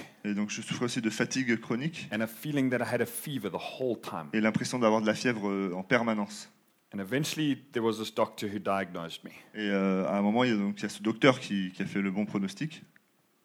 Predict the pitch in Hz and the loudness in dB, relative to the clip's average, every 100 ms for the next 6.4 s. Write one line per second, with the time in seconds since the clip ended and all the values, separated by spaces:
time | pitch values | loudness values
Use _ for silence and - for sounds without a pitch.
0 | - 113 101 92 85 - 101 95 98 101 | -2 0 2 -2 -2 -6 -6 -2 -2 0
1 | 104 98 - 139 123 110 92 87 170 - | -2 -4 -2 -2 -2 -4 -6 -6 -6 -8
2 | - - 98 95 101 104 107 104 95 98 | -16 -8 0 2 2 0 0 0 0 0
3 | 90 95 92 90 92 101 104 107 107 131 | 0 0 -2 -2 0 2 2 2 0 0
4 | - 110 131 135 110 - _ _ _ 107 | 4 8 8 6 -2 -6 _ _ _ -6
5 | 110 - 107 104 110 135 127 123 110 - | -6 -2 0 2 2 2 0 -4 -4 -4
6 | 156 - 214 - | -4 -4 -6 -8